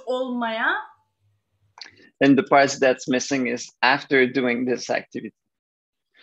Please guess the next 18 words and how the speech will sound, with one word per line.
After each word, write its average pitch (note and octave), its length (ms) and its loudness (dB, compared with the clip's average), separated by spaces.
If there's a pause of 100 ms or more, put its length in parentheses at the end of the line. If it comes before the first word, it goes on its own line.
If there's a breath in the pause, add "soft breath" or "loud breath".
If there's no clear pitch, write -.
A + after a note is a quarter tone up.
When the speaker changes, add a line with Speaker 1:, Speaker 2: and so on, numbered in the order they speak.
(160 soft breath)
Speaker 1:
Bu C4+ 100 -16
çalışmayı G#3+ 640 -6
yaptıktan G#3+ 680 -8
sonra. F#3 440 -12
Ben D4+ 180 2
tekrar E4+ 340 0
toparlamaya C4+ 580 0
çalışıyorum F3 500 -10
şu G3 140 -12
an. D#4+ 280 -2 (340 soft breath)
Bu A4+ 60 0 (100)
çalışmayı C#4+ 480 0
yaptıktan C4+ 640 0
sonra. A#3+ 760 0 (1800 soft breath)
Speaker 2:
So E3 120 4
Speaker 1:
Ee, E3 200 8
Speaker 2:
it's - 140 -4
not, G3+ 160 4